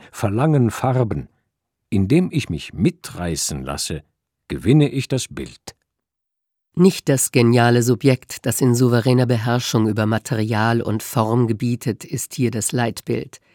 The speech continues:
Speaker 2: Vielmehr ist es der Forschende, der sich an sein Können verliert und nicht in seinem Können.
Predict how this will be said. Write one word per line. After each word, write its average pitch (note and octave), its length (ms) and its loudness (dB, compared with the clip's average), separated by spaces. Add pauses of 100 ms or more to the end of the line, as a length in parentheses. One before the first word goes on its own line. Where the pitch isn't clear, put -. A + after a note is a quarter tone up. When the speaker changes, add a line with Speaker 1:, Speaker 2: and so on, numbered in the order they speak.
(520)
Speaker 2:
Vielmehr B3 480 2
ist F#3 260 -2
es E3+ 220 -2
der D#3+ 140 0
Forschende, A#2+ 840 0 (500)
der C3+ 160 4
sich B2 420 -2 (120)
an D#3 260 6
sein C#3+ 280 2
Können B2+ 340 -2
verliert B2 560 -4 (480)
und E3 260 2
nicht - 480 -2 (160)
in G3+ 240 6
seinem G2+ 380 -2
Können. G#2+ 340 -6